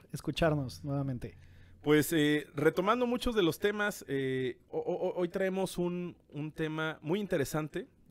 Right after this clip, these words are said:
Speaker 2: que es el tema de valor de marca, o la percepción que se tiene de marca. Y, y fíjate que, que, eh, ahorita,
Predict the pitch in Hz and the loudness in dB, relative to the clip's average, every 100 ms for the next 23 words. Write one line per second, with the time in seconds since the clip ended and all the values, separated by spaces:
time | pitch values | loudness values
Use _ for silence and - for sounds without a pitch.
0 | - 139 143 160 160 - - - - _ | -12 -4 -2 -2 -4 -10 -18 -20 -20 _
1 | _ - 135 127 165 170 175 - 135 135 | _ -6 -4 -2 -2 -2 -4 -6 -4 -4
2 | - 123 127 139 151 156 143 139 131 - | -6 -2 0 0 -2 -2 -4 -4 -6 -8
3 | 98 - _ - 123 139 131 - 135 143 | -18 -20 _ -10 -4 -2 -2 -4 -6 -6
4 | - 160 165 180 160 - 151 156 156 135 | -6 -6 -8 -10 -14 -10 -8 -6 -6 -6
5 | 123 143 131 - - _ _ _ _ - | -4 -4 -4 -8 -20 _ _ _ _ -20
6 | - - _ 147 147 147 151 - - 156 | -20 -20 _ -8 -6 -6 -10 -16 -20 -16
7 | 156 156 156 156 151 - _ _ - - | -12 -12 -12 -14 -18 -20 _ _ -12 -4
8 | 214 208 165 151 - 143 117 - - 67 | -2 -2 -6 -8 -8 -8 -8 -12 -20 -20
9 | 104 76 - - 123 143 165 160 | -18 -18 -20 -16 -8 -6 -4 -4